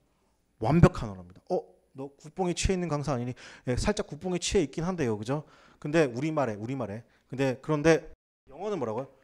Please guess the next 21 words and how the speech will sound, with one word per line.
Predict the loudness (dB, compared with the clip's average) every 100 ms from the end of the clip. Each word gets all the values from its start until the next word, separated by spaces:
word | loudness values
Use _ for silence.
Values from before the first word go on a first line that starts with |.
| _ _
불완전한 | -2 0 0 -2 -8
언어입니다. | -10 -16 -20 -20 _ _ _
불완전한 | -4 4 4 4 0 0 0
언어, | -2 -4
기본적인 | -8 0 0 0 -8
게. | -12 -20 _ _
이걸 | 2 4
아셔야 | 4 2 -2
돼요. | -4 -6 -10 _ _ _ _
불완전한 | 6 8 8 6 6
언어 | 4 4
보니까 | 2 6 6 4
완전한 | 0 0 4 4 4
언어 | 2
차이가 | 4 4 4
있습니다. | 0 -4 -2
그게 | 0
무슨 | 0 2
말이냐 | 4 4
잘 | 0
보세요. | -2 -2 -2